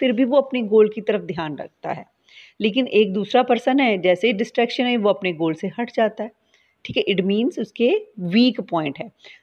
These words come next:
दूसरे का क्या है, जो डिस्ट्रैक्ट नहीं होता, उसकी वो स्ट्रेंथ है, तो उसको तो कोई एफर्ट करना ही नहीं पड़े क्योंकि वो उसकी स्ट्रेंथ है। लेकिन वीकनेस है जिसकी, उसको तो स्ट्रे-, अपनी,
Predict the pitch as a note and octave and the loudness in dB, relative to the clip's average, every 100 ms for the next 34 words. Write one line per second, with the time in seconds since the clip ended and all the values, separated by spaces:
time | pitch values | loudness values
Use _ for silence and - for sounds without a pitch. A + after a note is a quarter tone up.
0 | - E3 G3 F#3+ C4+ B3 B3 B3 A#3 A#3+ | -8 -2 -2 2 2 4 2 2 2 2
1 | A3 G#3 G#3 - A#3 A#3 - A3+ A#3+ A3 | 2 2 0 0 0 0 -4 -2 -2 0
2 | C4 C4 B3 A3+ D4+ G4+ - - A#3+ A#3+ | 0 0 -2 2 2 0 -6 -2 2 4
3 | A#3+ - - F3 - _ - - - _ | 2 0 -2 -4 -4 _ -20 -20 -20 _
4 | C#4+ C#4 F4+ F4 F4+ E4 E4 E4 - A3+ | -6 0 2 4 4 4 0 -2 -2 2
5 | B3+ D4+ E4 D#4 C#4+ C#4+ B3 C#4+ C#4+ - | 2 4 4 4 2 2 -2 0 -2 -4
6 | C4 - G3 G3 G#3 G#3 C4+ E3 D#3 D#3+ | -6 -2 -2 0 0 2 2 0 -4 -6
7 | G3+ A3+ A#3+ C#4 A#3 - C#4+ C4+ - B3+ | -2 0 2 0 0 -4 -6 -4 -2 -2
8 | C#4 - A#3 A3+ - G3+ A3 A3 | -4 -6 -4 -2 -4 -4 -2 -2